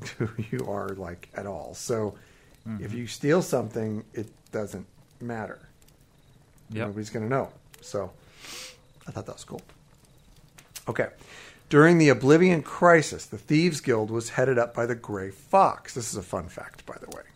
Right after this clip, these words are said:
Speaker 1: Kinda switching gears. The Thieves Guild during the Oblivion Crisis was headed up by the Gray Fox. This is a name that's passed on from leader to successor by relinquishing the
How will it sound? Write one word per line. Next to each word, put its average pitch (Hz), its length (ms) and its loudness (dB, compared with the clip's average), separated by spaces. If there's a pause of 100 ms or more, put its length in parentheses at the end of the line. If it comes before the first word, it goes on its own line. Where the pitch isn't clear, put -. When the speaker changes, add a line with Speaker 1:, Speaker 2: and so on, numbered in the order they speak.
(140)
Speaker 1:
Kinda - 140 -18
switching 110 320 -12
gears. - 220 -16 (960)
The 139 100 -4
Thieves 175 340 6
Guild 135 300 4
during 131 160 2
the 135 80 2
Oblivion 120 380 0
Crisis 110 420 -6
was 120 140 -8
headed 120 260 0
up 117 160 -2
by 120 140 -2
the 120 100 -4
Gray 98 220 -8
Fox. - 560 -2 (840)
This 151 580 4
is 151 120 0
a 147 80 6
name 135 500 2
that's 113 200 -4
passed 139 500 -2
on 135 400 0
from 117 500 -4
leader 202 400 0
to - 220 -4
successor 131 1000 0 (960)
by 143 100 6
relinquishing 135 840 2
the 117 160 -8